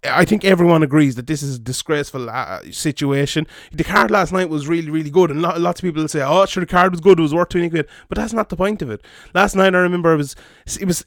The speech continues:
uh, I think exactly six A M when that card ended. Now that is, that is too much to be paying that much money. You know, the price of an anti-Joshua Vladimir Klitschko fight to stay up until six A M, I think that's a bit much, to be honest.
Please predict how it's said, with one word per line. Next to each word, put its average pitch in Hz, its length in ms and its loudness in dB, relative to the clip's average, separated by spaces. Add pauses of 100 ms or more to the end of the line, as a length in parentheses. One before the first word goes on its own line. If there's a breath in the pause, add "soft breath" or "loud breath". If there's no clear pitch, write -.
uh, 185 200 -2
I 180 80 -2
think 226 200 -8
exactly 180 680 -2
six - 380 -6
A 175 180 -2
M 185 220 -6
when 180 100 -4
that 185 220 0
card 185 360 -4
ended. 185 320 0 (500 loud breath)
Now 180 200 -2
that 208 280 -2
is, 156 640 -4 (140)
that 175 240 2
is 156 300 -4
too 160 200 2
much 131 340 -4
to 170 100 -2
be 160 80 4
paying 202 300 0
that 185 200 0
much 180 220 0
money. 180 240 0
You 160 180 0
know, 160 120 2
the 135 120 -6
price 196 380 0
of 175 80 -4
an 175 60 -2
anti-Joshua 160 760 -2
Vladimir 160 440 0
Klitschko 151 440 -2
fight 151 200 2 (300 loud breath)
to 160 100 -4
stay 175 180 2
up 175 140 4
until 156 240 -2
six 156 360 -6
A 151 160 0
M, 160 180 -2 (340 loud breath)
I 151 140 -4
think 160 140 -4
that's 151 240 -2
a - 20 -8
bit 135 160 -8
much, 135 260 -12
to - 80 -14
be 131 120 -8
honest. 127 360 -10